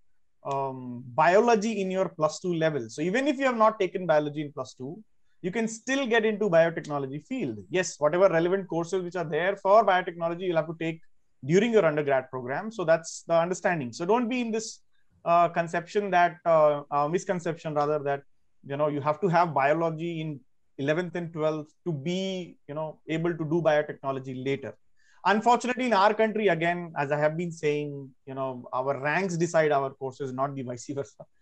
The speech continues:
So hence, uh, problem is, uh, you know, uh, we don't really pay attention to these courses, and these courses are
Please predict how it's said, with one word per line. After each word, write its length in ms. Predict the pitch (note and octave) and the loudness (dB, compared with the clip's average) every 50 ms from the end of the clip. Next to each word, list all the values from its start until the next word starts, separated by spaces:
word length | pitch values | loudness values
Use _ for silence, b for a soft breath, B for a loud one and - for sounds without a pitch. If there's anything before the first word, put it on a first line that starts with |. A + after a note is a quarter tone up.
| _ _ _ _ _ _ | _ _ _ _ _ _
So 520 | - - - C#3+ C#3 C#3+ C#3 C#3 C#3 C3+ - | -16 -8 -4 -2 0 2 2 0 -2 -4 -4
hence, 360 | C#3 D3 D#3 E3+ E3+ E3 - - | -6 -6 -6 -6 -6 -8 -4 0
uh, 180 | E3 D#3 D3+ | 0 0 0
problem 440 | D3+ - D#3 D3 C#3+ D3+ E3+ F3+ F3+ | 0 2 0 0 2 0 -2 -4 -2
is, 260 | F3+ F3+ F3 F3 D#3+ | 2 2 2 0 2
uh, 460 | E3 E3 D#3+ D#3+ D3+ D3+ C#3+ C#3+ C#3 - | 2 4 6 6 6 6 4 2 0 -2
you 80 | D#3 D#3+ | -6 -4
know, 240 | F3 F3 E3 E3+ - - C#3+ | -4 -4 -4 -6 -6 -2 0
uh, 80 | D3+ C#3 | 0 0
we 140 | C#3+ F3 | 0 -2
don't 280 | F3+ D3+ E3+ G3+ A#3+ A3 | -2 0 0 0 2 2
really 220 | G#3 G#3+ G#3+ G#3 | 0 -2 -2 -2
pay 200 | G3+ - G3+ G3+ | 2 4 6 6
attention 440 | F#3 E3+ E3+ F3 F3+ F3+ - G#3 G3 | 6 4 -2 -6 -6 -6 -8 -8 -6
to 100 | F#3+ F#3+ | -4 -6
these 220 | E3 D3+ E3+ E3 E3+ | -4 -4 -6 -6 -4
courses, 440 | - A3 A#3+ A#3+ A#3+ E3 D3+ D3 | 0 0 0 0 -2 -6 -6 -4
and 240 | D3+ D3+ D#3 D#3 D#3 - _ _ _ _ _ - | -4 -4 -4 -4 -8 -14 _ _ _ _ _ -8
these 220 | C#3 E3+ G3+ G3 | -4 -2 -2 -2
courses 340 | - - G#3+ A3+ A3 B3 A3 | 2 4 4 4 4 4 4
are 200 | A3 G#3 G3+ G3+ | 4 4 4 2